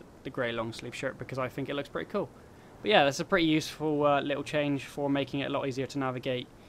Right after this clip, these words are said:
your recipes. So this next change isn't huge, but it's pretty useful for new players. They've decided to add different items in different locations, such as research benches on the airfield in one of the hangars. It's the middle one. Uh, they've added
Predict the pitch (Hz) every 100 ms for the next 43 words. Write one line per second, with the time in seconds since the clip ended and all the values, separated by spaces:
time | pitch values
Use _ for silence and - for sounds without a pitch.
0 | - - - - - 123 117 113 110 -
1 | - 110 110 - - - - - - -
2 | - - - - - 202 220 240 - 190
3 | 165 160 - - - 220 175 170 - 156
4 | 139 131 - 147 135 - 180 165 151 135
5 | 135 147 139 131 127 110 107 - - -
6 | - - 160 165 151 - 214 208 - -
7 | 165 147 - - 202 - 202 170 - 165
8 | 139 143 135 135 139 143 135 139 131 135
9 | - 131 135 143 143 - 135 - 131 123
10 | 131 - - 139 131 131 123 123 120 123
11 | 120 120 135 117 120 117 117 127 135 151
12 | 123 - - 120 123 120 117 123 165 -
13 | - - - - - 131 135 131 139 131
14 | 127